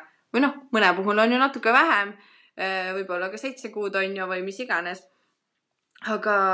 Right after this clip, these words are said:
sul on ikka nagu päris pikk protsess ja hoida seda stabiilsust nii kaua, no ma ei tea. Seda on vaata väga keeruline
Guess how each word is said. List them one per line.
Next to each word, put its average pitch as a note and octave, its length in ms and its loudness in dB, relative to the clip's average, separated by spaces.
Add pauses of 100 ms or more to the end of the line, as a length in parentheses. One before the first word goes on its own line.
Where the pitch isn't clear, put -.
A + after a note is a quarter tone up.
(380)
sul G#3 200 -4
on G#3 160 -2
ikka E3 380 -4 (500)
nagu F#3 320 -8
päris A3+ 320 2
pikk A#3+ 240 -6
protsess - 480 -6 (680)
ja E3+ 340 6 (100)
hoida A#3 420 4
seda F3 220 -2
stabiilsust F3+ 880 -4
nii G#3+ 220 0
kaua, E3+ 400 4 (540)
no G#3+ 140 -4
ma G#3+ 220 -2
ei E3 200 -6
tea. E3 260 -2 (760)
Seda A#3+ 240 -2
on A#3 80 -2
vaata G3 160 -6
väga A3+ 320 -2
keeruline E3+ 480 -4